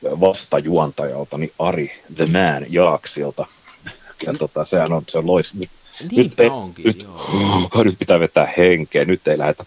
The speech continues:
Speaker 1: puhua siitä Menasta, koska jos me ruvetaan puhua siitä, niin tää jakso on sit niinku, se on siis Menaa, koska se vie mennessään.
Speaker 2: Joo, mullahan voi, nyt mulla on muuten se Menassa, niin kuin joku jo näkikin, niin mulla on siellä simmikortti, että mulle voi lähettää siis Menaan suoraan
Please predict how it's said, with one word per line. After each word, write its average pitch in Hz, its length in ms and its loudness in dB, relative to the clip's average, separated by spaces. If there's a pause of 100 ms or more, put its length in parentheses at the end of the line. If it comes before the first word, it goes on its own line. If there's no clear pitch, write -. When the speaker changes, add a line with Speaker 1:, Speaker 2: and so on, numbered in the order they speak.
Speaker 1:
puhua 156 160 -4
siitä - 240 -12
Menasta, 135 440 0
koska - 280 0
jos 82 180 -2
me 92 80 -4
ruvetaan 85 440 -2
puhua 78 260 -4
siitä, 85 380 2
niin 71 200 -6
tää 73 180 2
jakso 69 360 -2
on 64 120 -12
sit 65 180 -20
niinku, 65 320 -18
se - 100 -16
on 73 100 -12
siis - 160 -20
Menaa, 69 500 -8 (520)
koska - 220 -20
se 78 140 -8
vie 76 160 0
mennessään. 69 600 -10 (340)
Speaker 2:
Joo, 156 180 0
mullahan 170 360 0
voi, 147 140 -2
nyt 170 200 -6
mulla 170 180 -2
on 151 60 -2
muuten 135 240 -6
se 135 100 -10
Menassa, 131 360 -6
niin 120 160 -6
kuin 117 140 -8
joku 113 220 -6
jo 117 180 -10
näkikin, 113 360 -12
niin 110 80 -8
mulla 113 160 -8
on 113 80 -8
siellä 113 200 -6
simmikortti, 113 640 -8
että 104 120 -10
mulle 131 160 -4
voi 120 120 -2
lähettää 117 340 -6
siis 110 300 -10
Menaan 117 320 -6
suoraan 92 300 -10